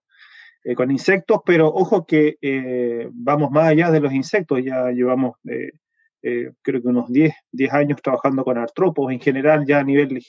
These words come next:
a nivel amplio, no solamente insectos. Y hay una diferencia aquí importante. La entomología, en Chile tenemos la Sociedad Chilena de Entomología, que es, que es una sociedad científica que se preocupa por estudiar los insectos,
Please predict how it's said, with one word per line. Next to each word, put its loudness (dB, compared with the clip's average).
a -6
nivel 2
amplio, 2
no 0
solamente 0
insectos. -2
Y 2
hay 2
una 2
diferencia 2
aquí 2
importante. 0
La 0
entomología, 2
en -6
Chile 2
tenemos 0
la 2
Sociedad -4
Chilena -2
de 0
Entomología, -2
que -4
es, -20
que -4
es 2
una 2
sociedad -2
científica 0
que 4
se 0
preocupa 2
por -4
estudiar -2
los -2
insectos, -2